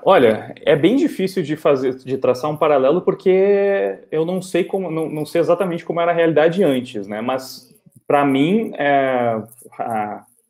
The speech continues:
essa era digital foi de suma importância, porque eu, eu não vejo como, sabe? Tipo, eu, que espaço eu teria pra conseguir ter um público tão grande escutando as minhas músicas ou assistindo os meus vídeos mesmo, não fosse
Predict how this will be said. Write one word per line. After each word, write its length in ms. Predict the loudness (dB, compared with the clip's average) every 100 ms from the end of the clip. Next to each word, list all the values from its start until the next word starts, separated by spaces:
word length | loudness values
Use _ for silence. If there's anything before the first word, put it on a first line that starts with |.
| -6
essa 300 | -4 0 4
era 340 | 6 6 6
digital 580 | 4 0 2 4 4 4
foi 320 | 2 2 4 4 0 -4 -12
de 240 | -14 -4 -4
suma 360 | -4 -2 -2
importância, 580 | 0 -2 -2 -2 -2 -4
porque 220 | -6 0
eu, 340 | 2 4 0 -4
eu 100 | -6
não 160 | -4 0
vejo 320 | 2 2 0
como, 380 | 0 2 2 0
sabe? 220 | -4 -4
Tipo, 260 | -2 0 0
eu, 440 | 0 -2 -8 -14 _ _ _ _ _
que 120 | -6 -4
espaço 520 | -4 0 0 2 -2
eu 60 |
teria 580 | -2 0 0 0 0 0
pra 160 | 0 -2
conseguir 600 | -2 -6 -6 -10 -6 -6
ter 100 | -4
um 120 | -6
público 300 | -6 -6 -4
tão 160 | -2 0
grande 280 | 0 -2
escutando 360 | -4 -8 -6 -4
as 80 | -2
minhas 220 | -2 -2
músicas 400 | -2 -4 -4 -2
ou 80 | -2
assistindo 400 | -2 -8 -6 -6
os 60 |
meus 200 | -2 -4
vídeos 300 | -4 -6 -6
mesmo, 260 | -4 -4 -2
não 220 | 0 0
fosse 600 | -2 0 2 2 -2 -8